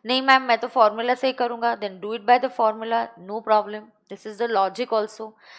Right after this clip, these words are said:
जिस साल घर रेडी हो गया, किसी भी डेट को होने दो, उस साल हो गया ना, तो वो उस साल में pre-construction नहीं आएगा बेटा, क्योंकि घर रेडी हो गया।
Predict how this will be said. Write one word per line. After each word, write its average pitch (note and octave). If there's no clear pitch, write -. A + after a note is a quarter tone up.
जिस C4
साल D4+
घर C4
रेडी A3+
हो A#3
गया, F#3+
किसी F4+
भी G#4
डेट E4
को C#4
होने F#3+
दो, E3+
उस D4+
साल E4
हो D#4
गया D4
ना, A3+
तो C4
वो C4
उस C4+
साल C4
में C4+
pre-construction A#3+
नहीं A#3+
आएगा G#3+
बेटा, -
क्योंकि -
घर C#4+
रेडी C#4+
हो C4
गया। -